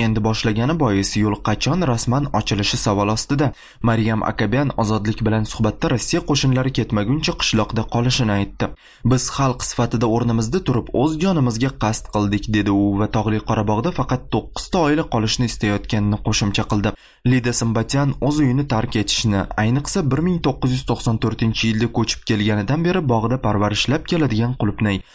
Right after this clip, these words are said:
sabzavot va gullarini tashlab ketishni tasavvur qila olmasligini aytadi. Odamlarga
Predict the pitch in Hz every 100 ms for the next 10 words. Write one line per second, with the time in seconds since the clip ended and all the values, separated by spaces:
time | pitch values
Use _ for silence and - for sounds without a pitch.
0 | - - 101 101 104 113 - 113 101 101
1 | 104 104 107 107 107 113 127 - 170 -
2 | 147 143 110 107 98 123 - 104 98 101
3 | 101 - 104 104 104 107 104 - - -
4 | 123 139 156 170